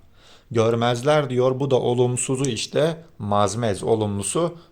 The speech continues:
görürler. Orada da R harfini herkes görüyor. Şimdi şu cümlelerdeki geniş zamanları bulun bakalım. Köşe yazılarını her gün düzenli olarak okurum.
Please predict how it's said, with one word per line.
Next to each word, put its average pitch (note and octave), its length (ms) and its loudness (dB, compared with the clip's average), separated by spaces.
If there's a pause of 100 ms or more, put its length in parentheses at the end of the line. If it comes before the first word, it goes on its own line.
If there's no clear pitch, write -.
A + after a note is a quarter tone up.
görürler. A2 840 2
Orada G#2 360 0
da D3 240 0 (320)
R A#2+ 200 4
harfini G#2+ 500 -2
herkes A#2+ 580 -4 (320)
görüyor. A2 500 0 (240)
Şimdi A#2 240 -6
şu C3 160 -6
cümlelerdeki G#2 720 -4
geniş G#2+ 280 -8
zamanları G2+ 520 -4
bulun A#2+ 240 -4
bakalım. F2+ 380 -6 (4000)
Köşe C3 240 0
yazılarını C#3 460 2
her D#3+ 160 2
gün D3 200 -4
düzenli C#3 320 -2
olarak C3 300 0
okurum. A#2 400 0